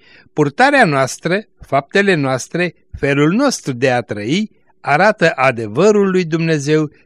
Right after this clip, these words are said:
pe care îl mărturisim cu gura. Prin viața noastră practică este slăvit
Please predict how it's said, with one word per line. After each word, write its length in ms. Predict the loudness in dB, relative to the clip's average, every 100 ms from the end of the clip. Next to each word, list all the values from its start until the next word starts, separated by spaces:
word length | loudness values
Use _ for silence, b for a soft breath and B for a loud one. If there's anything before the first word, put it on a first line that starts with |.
| _
pe 120 | -2
care 280 | 2 2 2
îl 100 | 2
mărturisim 800 | 0 -2 -2 -6 -6 -4 -4 -4
cu 240 | -4 -6
gura. 420 | -6 -8 -10 -18 _ _ _ _ _
Prin 240 | 0 0
viața 360 | 2 0 0 -2
noastră 460 | -2 -6 -8 -8 -6
practică 640 | 0 0 0 -8 -2 -4 -2
este 460 | -2 -2 -2 -4
slăvit 600 | -4 -6 -8 -2 -2 -2